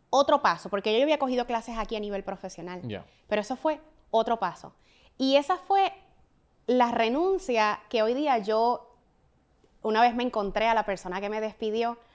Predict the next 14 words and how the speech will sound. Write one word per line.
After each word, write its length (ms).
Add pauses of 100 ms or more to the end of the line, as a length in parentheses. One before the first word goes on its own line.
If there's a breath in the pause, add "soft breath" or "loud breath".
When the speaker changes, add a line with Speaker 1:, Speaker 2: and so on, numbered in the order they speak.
(480 soft breath)
Speaker 1:
y 80
le 140
dije, 520 (300)
"Gracias. 580 (760)
Tú 120
no 140
sabes 540
la 140
bendición 680
que 140
fue 340
que 120
me 160
despidieran". 680